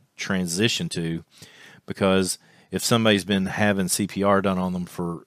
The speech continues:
X amount of time, and I'm not an E M S, I'm not an E M T or a paramedic, so I don't know what that is. But if they've had that sort of care being, uh, given as first aid before E M S gets there, they need to know that,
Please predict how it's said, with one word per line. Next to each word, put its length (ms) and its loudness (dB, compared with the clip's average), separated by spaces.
X 180 0
amount 220 0
of 60 -4
time, 240 0
and 120 0
I'm 120 0
not 160 0
an 80 -6
E 120 -2
M 140 -2
S, 180 -4
I'm 220 -2
not 120 0
an 80 -2
E 80 0
M 100 0
T 180 -2
or 60 0
a 40 -4
paramedic, 440 -4
so 140 -2
I 40 0
don't 120 -6
know 60 -6
what 120 -4
that 140 -4
is. 340 -2
But 260 0
if 140 -4
they've 180 -2
had 460 2
that 280 -4
sort 260 -2
of 300 -6
care 440 2
being, 400 -4
uh, 320 -10
given 260 2
as 140 -2
first 340 -2
aid 340 2
before 300 -4
E 20 0
M 100 -2
S 320 0
gets 260 2
there, 300 0
they 160 2
need 160 2
to 80 -4
know 200 0
that, 260 -8